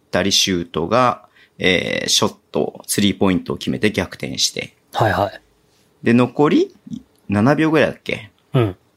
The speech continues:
Speaker 1: で、川崎ボールだった。あ、五秒か。五秒ぐらいで川崎ボールだったんだけれども、まあ、最後のショットがブザービーターならずということで、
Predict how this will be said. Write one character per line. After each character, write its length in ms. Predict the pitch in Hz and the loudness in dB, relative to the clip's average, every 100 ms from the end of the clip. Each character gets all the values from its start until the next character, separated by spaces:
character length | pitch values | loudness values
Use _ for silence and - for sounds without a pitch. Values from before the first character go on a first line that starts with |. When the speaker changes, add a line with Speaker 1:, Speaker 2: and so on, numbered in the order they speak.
| _ _ _ _ _ _ _ - | _ _ _ _ _ _ _ 0
Speaker 1:
で、 160 | 127 | 0
川 220 | 127 113 | 2 2
崎 240 | 113 101 107 | 0 -2 -2
ボ 180 | 101 92 | 0 0
ー 40 | |
ル 80 | - | -4
だ 80 | - | -8
っ 60 | |
た。 100 | - | -4
あ、 40 | 120 | 0
五 120 | 143 | 2
秒 220 | 143 90 | 2 0
か。 220 | - - - | -2 -12 -6
五 140 | - | -2
秒 160 | 104 113 | 0 2
ぐ 80 | 123 | 2
ら 80 | 107 | 2
い 60 | |
で 60 | - | 0
川 220 | - 85 | -4 -4
崎 280 | 87 90 95 | -4 -6 -4
ボ 160 | 95 | -2
ー 20 | 90 | -4
ル 80 | |
だ 120 | - - | -4 -10
っ 40 | |
た 220 | - 85 | -4 -2
ん 80 | 85 | -2
だ 80 | 82 | -6
け 160 | 87 | -6
れ 100 | 90 | -4
ど 140 | 87 98 | -2 0
も、 340 | 127 156 - _ - - - - | 2 2 -2 _ -16 -14 -8 -2
ま 60 | |
あ、 20 | 127 | 0
最 240 | 131 110 | 2 2
後 100 | 90 | 0
の 80 | 82 | -2
シ 140 | - | -2
ョ 20 | |
ッ 60 | 101 _ - | -4 _ -8
ト 80 | 92 | 0
が 360 | 123 135 - _ | 2 2 0 _
ブ 100 | 101 | -10
ザ 180 | 98 98 | -2 0
ー 40 | 90 | 0
ビ 140 | 90 | 0
ー 20 | |
タ 80 | 82 | 0
ー 20 | |
な 140 | 90 101 | 0 0
ら 140 | 92 | 0
ず 100 | - | -4
と 100 | 82 | -8
い 40 | |
う 40 | 69 | -8
こ 100 | - | -10
と 100 | - | -12
で、 220 | - - | -12 -14